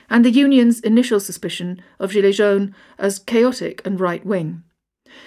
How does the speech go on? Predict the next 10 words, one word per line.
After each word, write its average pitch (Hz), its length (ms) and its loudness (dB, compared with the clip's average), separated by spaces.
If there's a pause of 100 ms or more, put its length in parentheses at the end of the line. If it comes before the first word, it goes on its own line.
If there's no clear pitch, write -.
(240)
But 247 120 0
here 311 220 2
too 285 380 0
there 175 160 -4
have 190 180 -10
been 208 160 -2
growing 220 320 2
indications 202 640 -6
of 196 100 -12
unity. 208 520 0